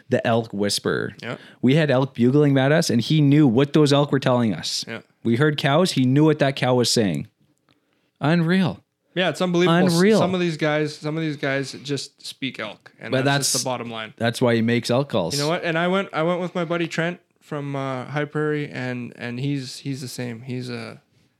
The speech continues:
Speaker 2: he's an elk whisperer. He can just talk those things right into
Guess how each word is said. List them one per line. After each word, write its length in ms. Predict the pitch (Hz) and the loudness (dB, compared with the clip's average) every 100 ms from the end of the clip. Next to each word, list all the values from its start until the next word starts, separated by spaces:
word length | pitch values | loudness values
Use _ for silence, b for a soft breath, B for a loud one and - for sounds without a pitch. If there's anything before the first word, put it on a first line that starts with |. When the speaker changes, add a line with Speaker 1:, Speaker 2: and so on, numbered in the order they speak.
| _ | _
Speaker 2:
he's 260 | _ 127 123 | _ -12 -10
an 80 | 113 | -8
elk 240 | 113 120 | -10 -10
whisperer. 540 | 117 117 - 110 110 110 | -10 -10 -10 -10 -10 -10
He 120 | 120 | -12
can 220 | - 123 | -10 -10
just 220 | 123 - | -10 -10
talk 320 | - 117 123 | -8 -8 -8
those 260 | - 127 127 | -8 -8 -8
things 540 | - 127 123 120 - | -10 -8 -8 -10 -14
right 340 | 120 120 139 151 | -14 -6 -2 0
into 680 | 151 147 139 135 127 117 | -2 -4 -6 -6 -6 -8